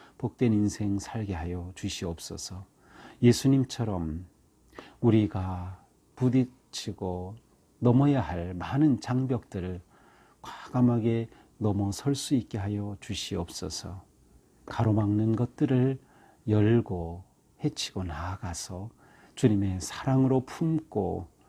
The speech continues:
그 생명을 전하는 거룩한 삶이 되게 하여 주시옵소서. 오늘 하루도 주님과 함께함이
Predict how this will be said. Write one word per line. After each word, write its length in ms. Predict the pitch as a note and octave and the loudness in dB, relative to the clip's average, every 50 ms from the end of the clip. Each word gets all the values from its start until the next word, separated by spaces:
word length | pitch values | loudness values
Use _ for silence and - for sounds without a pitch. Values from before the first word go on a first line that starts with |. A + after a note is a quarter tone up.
| _ _ _ _ _ _ _ _ _ _ | _ _ _ _ _ _ _ _ _ _
그 140 | - C3+ | 4 4
생명을 640 | B2 - - C3+ C3 B2 A2+ G#2 G#2 G#2 G#2+ G#2+ G#2 | 4 4 2 4 4 4 4 2 0 -2 -2 -4 -6
전하는 720 | - - - F#2 F2 E2+ D#2+ D#2+ D#2+ D2+ D2+ D#2+ E2+ F#2 - _ _ _ _ _ _ _ - | -6 -6 -6 -4 -4 -4 -6 -6 -8 -8 -8 -8 -10 -12 -14 _ _ _ _ _ _ _ -20
거룩한 500 | - - G2+ G2 G#2 - - B2+ B2+ C3 | -14 -10 -8 -8 -8 -6 -4 -2 -2 -2
삶이 560 | - - A#2+ A#2 A2 G#2+ G#2 G#2+ A2 A#2 A#2+ - _ - - - - _ _ | -4 -4 -4 -2 0 0 0 0 -2 -2 -6 -10 _ -20 -20 -20 -20 _ _
되게 260 | - A#2 G2+ F#2+ G#2+ | 4 4 4 6 4
하여 460 | G2 E2 F2+ E2 D#2+ E2+ E2 E2 F2+ - - - | 2 2 -2 -2 -4 -4 -6 -8 -10 -12 -18 -12
주시옵소서. 1300 | - A2 G2+ - - - G2 F#2 F2+ F#2 F#2 F#2 _ _ - F2+ - - - - E2 - - - F2+ G2 - _ _ - - - - - - | -8 -8 -6 -6 -6 -6 -6 -6 -6 -6 -8 -12 _ _ -10 -10 -10 -10 -12 -12 -12 -10 -10 -12 -12 -12 -14 _ _ -20 -20 -20 -20 -6 2
오늘 200 | - A#2+ A#2 A2+ | 6 6 6 6
하루도 500 | G2+ F#2 G#2 G#2+ F#2+ G#2 G2+ G2+ G2+ G2+ - | 4 2 -2 -2 -2 0 -2 -2 -2 -6 -6
주님과 400 | - - C#3 C3+ C3+ B2+ C3 A#2+ | 0 2 4 4 4 4 2 0
함께함이 800 | A2+ C3+ C3 B2+ - B2+ G#2 F#2 F2+ F2+ F2+ F2+ F2+ F2+ F#2+ | 0 0 -2 0 -2 -4 -4 -4 -4 -4 -6 -6 -6 -8 -10